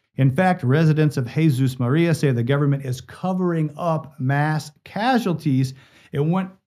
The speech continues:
turned out to be a ten-hour gunfight. Some are saying that the government actually took several individuals killed in the crossfire with them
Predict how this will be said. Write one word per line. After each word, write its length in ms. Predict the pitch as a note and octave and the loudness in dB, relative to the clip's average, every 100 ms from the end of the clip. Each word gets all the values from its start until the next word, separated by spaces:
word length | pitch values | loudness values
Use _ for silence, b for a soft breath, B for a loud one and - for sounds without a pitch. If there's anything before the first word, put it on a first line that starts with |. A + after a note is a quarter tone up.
| _ - | _ -16
turned 440 | - G3+ G3+ F#3 | -10 -6 -6 -6
out 320 | - G3+ G#3 | -6 -6 -6
to 80 | - | -4
be 220 | D3 D#3 | -2 -4
a 140 | C3+ B2+ | -6 -8
ten-hour 1160 | B2 - G#3 A3+ A3+ G#3 - C#3+ D3+ D3+ - | -10 -14 -8 -4 -4 -4 -6 -4 -4 -6 -8
gunfight. 640 | - D#3+ F#3 E3+ A#2 G2 - | -2 0 2 0 -2 -6 -14
Some 500 | - G#3 A#3+ E4 E4 | -12 -2 0 0 -2
are 300 | - D#3 D3+ | -4 -2 -2
saying 720 | C#3+ D#3+ C3+ C3 C#3+ D#3+ B2+ | -4 -4 -2 -2 0 -2 -2
that 220 | C3 C3 | -2 -2
the 100 | D3+ | -2
government 460 | C3 D#3+ F3+ F3+ E3 | -2 -2 0 -2 -4
actually 480 | D#3 D#3+ D#3 D#3+ C#3 | -6 -8 -6 -4 -4
took 420 | C3 - G#3+ G#3 - | -4 -2 -2 -4 -16
several 520 | - F3 F#3+ F#3+ F3 | -8 -6 -4 -2 -2
individuals 760 | D#3+ D#3+ D3 E3 D3+ D3 C3+ | 2 2 2 2 0 0 -2
killed 400 | - - G#3 G3+ | -4 0 2 4
in 80 | F3 | 2
the 80 | D#3+ | 0
crossfire 640 | - F#3 F#3+ F#3 D#3+ D3+ B2 | 0 0 0 -2 0 0 0
with 440 | B2 G3+ C4 B3 | 2 2 0 0
them 340 | D#3+ C#3 C#3+ | 0 0 -2